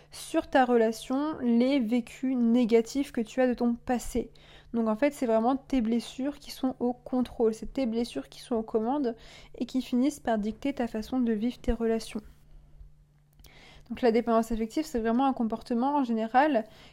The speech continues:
qui résulte de l'enfance. Alors ça peut venir plus tard, hein, suite à un choc émotionnel assez puissant ou un deuil, une rupture.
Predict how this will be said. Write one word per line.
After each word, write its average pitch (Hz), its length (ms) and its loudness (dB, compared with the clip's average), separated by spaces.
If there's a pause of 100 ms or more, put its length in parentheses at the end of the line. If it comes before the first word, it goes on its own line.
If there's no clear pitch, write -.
qui - 160 -4
résulte 254 380 2
de 240 140 2
l'enfance. 233 600 2
Alors 208 160 -6
ça 233 160 -4
peut 254 140 0
venir 240 320 2
plus - 240 -6
tard, 302 260 4
hein, 269 200 0 (340)
suite - 300 -4
à 220 40 4
un 220 120 2
choc 247 260 0
émotionnel 233 500 2
assez 233 220 0
puissant 254 560 0
ou 214 80 2
un 202 140 0
deuil, 233 300 4
une 202 120 0
rupture. 240 640 -2